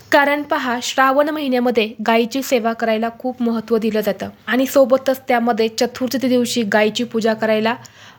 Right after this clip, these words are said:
अनन्यसाधारण महत्त्व आहे. या दिवशी गायीची पूजा करून गायीला काही वस्तू खाऊ घातल्याने इच्छित मनोकामना ज्या आहेत, तर त्या पूर्ण होतात. त्याचबरोबर जर तुमच्या मनामध्ये भरपूर दिवसापासून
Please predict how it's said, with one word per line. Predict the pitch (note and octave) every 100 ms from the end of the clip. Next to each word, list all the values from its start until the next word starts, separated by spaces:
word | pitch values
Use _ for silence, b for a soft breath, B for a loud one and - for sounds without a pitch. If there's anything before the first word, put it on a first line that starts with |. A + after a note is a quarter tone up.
| _
अनन्यसाधारण | B3 C4 D4 C#4+ B3 B3
महत्त्व | B3+ A3+ A3 A3+
आहे. | G#3+ G#3+ G#3+
या | A3+
दिवशी | A3 A#3 - B3
गायीची | A3 A3 A3 A#3+
पूजा | A3+ A3 A#3
करून | A3+ A#3+ G3 F#3+ B B B - A3
गायीला | A3+ A#3+ A#3 A#3 B3 _
काही | A3+ A#3+
वस्तू | A#3 A3+ A#3 C4+
खाऊ | A3+ A#3+
घातल्याने | A3 G#3+ A3 A3 G3+ -
इच्छित | G#3 _ C4 B3+
मनोकामना | A#3 A3 A3 G#3+ G#3+ G#3 G#3 G#3+
ज्या | G#3
आहेत, | G#3+ F#3+ -
तर | G3
त्या | G#3+
पूर्ण | A3 G#3 F#3 G3
होतात. | F#3 F#3 F#3+ F#3 B B B B B B -
त्याचबरोबर | B3 B3+ B3+ C4 A3+ B3 B3 A#3 A#3+
जर | B3 B3
तुमच्या | B3 A3 A3+
मनामध्ये | A3+ A3 G#3+ G#3+ G3+
भरपूर | F#3+ G#3 A3 B3 B3+
दिवसापासून | A#3 A#3 A3 G#3+ G#3+ G#3 F#3+